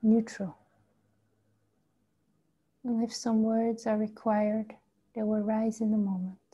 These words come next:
from this depth of being. And that's how you recognize that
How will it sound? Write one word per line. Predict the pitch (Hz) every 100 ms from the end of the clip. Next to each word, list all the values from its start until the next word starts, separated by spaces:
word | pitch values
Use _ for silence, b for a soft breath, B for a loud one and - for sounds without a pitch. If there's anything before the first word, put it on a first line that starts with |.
| _ _ _ _ _ _ _ _
from | - 277 277
this | 262 262
depth | - 226 - 226
of | 214
being. | 202 190 180 - _ _ _ _ _ _ _ _ _ _ _ _ _ _ _ _ _ _ _ _ _ 101 101 _ _ _ _ _ _ _ _ _ _ _ _ _ _ _ _ _ _ _ -
And | 220
that's | 269 277
how | - 302
you | 262 233
recognize | 240 269 277 226 208 208 226 -
that | 226 - -